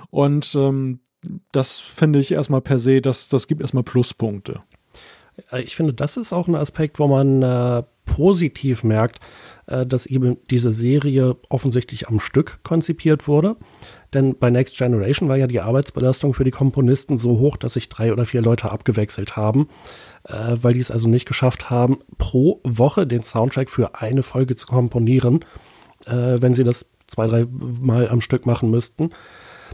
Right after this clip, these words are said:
Speaker 2: Und, ähm, der Jeff Russo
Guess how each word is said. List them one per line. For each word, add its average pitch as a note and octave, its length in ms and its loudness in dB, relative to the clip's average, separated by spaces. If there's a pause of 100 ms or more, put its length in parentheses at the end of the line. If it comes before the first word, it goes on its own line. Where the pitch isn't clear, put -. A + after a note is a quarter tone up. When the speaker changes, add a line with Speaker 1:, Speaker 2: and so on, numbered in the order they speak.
(360)
Speaker 2:
Und, B2+ 280 0
ähm, A#2 600 2 (280)
der A#2 120 -2
Jeff A2+ 200 0
Russo F#3 480 0